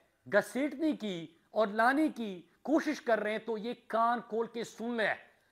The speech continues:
कि पाकिस्तानी किसी के मफादात में इस्तेमाल नहीं होंगे, पाकिस्तानी किसी और की जंग में, लड़ाई में या मफादात के लिए किसी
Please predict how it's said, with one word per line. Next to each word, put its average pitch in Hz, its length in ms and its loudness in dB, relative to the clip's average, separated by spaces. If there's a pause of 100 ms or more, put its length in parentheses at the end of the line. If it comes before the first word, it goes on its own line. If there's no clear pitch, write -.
(120)
कि 196 100 4
पाकिस्तानी 214 1160 -2
किसी 240 440 -8
के 226 140 -10
मफादात 208 720 2
में 240 300 -4 (180)
इस्तेमाल 214 600 0
नहीं 208 280 -4
होंगे, 208 440 -2 (540)
पाकिस्तानी 233 880 2 (440)
किसी 233 280 -2
और 269 380 6
की 262 200 -4
जंग 220 240 2
में, 254 260 -2
लड़ाई 214 560 4
में 262 200 -2
या 208 200 0
मफादात 214 640 2
के 247 80 -6
लिए 254 340 4 (580)
किसी 226 360 -8